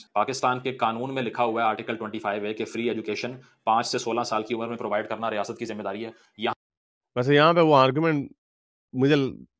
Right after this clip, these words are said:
Speaker 2: बड़ा वो शक के जुमरे में आ जाता, जो कुछ हमारे फेमिनिस्ट रखते हैं कि अगर दुनि-, if the world was run by women, तो शायद इतनी जंगें ना हो, शायद इतना बुरा हाल ना हो। लेकिन ये वाला जो, ए, मुझे इस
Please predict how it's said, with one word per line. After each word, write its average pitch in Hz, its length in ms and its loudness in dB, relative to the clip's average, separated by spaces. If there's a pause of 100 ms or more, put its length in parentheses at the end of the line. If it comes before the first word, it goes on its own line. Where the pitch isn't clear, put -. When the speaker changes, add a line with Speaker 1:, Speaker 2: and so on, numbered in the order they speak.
(340)
Speaker 2:
बड़ा 139 140 6
वो 139 240 4
शक - 360 -4
के - 440 2
जुमरे 120 300 2
में 127 100 2
आ 107 120 4
जाता, 120 420 0 (180)
जो 107 140 0
कुछ - 260 -4
हमारे 113 200 2
फेमिनिस्ट 113 500 0
रखते 110 260 -4
हैं 113 200 0
कि 117 100 0
अगर 110 280 4
दुनि-, 110 420 -4
if - 40 -8 (140)
the 104 100 2
world 120 280 4
was 104 140 0
run 107 220 0
by 110 220 4
women, 101 320 0 (100)
तो 113 80 -8
शायद 113 260 2
इतनी 110 240 -2
जंगें 107 320 4
ना 110 80 4
हो, 107 400 2
शायद 104 260 0
इतना 107 160 -4
बुरा 101 260 2
हाल 101 220 2
ना 104 100 2
हो। 98 160 0
लेकिन 101 280 -2
ये 110 180 2
वाला 127 220 6
जो, 110 460 0 (300)
ए, 90 180 -2
मुझे 107 200 0
इस - 260 -4